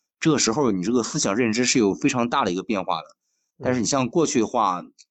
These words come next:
Speaker 1: 新疆和内-，内地它这个接轨的话不是非常通畅，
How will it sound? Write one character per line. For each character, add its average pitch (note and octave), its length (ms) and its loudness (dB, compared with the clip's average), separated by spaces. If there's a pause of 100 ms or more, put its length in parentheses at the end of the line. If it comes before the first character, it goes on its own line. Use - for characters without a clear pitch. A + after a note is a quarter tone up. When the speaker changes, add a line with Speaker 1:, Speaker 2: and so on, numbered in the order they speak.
Speaker 1:
新 D3 180 -6
疆 D3 140 0
和 D3 160 -2
内-， B2+ 320 0
内 A2+ 260 -2
地 A2 200 -2
它 A#2+ 200 -4
这 A#2 120 -2
个 G#2 160 2
接 C#3 200 0
轨 F2 220 -2
的 F#2 80 -4
话 F2+ 220 -2
不 G#2 160 -6
是 A2 160 0
非 A#2 120 0
常 A2 160 0
通 A#2 200 -2
畅， A2 240 -2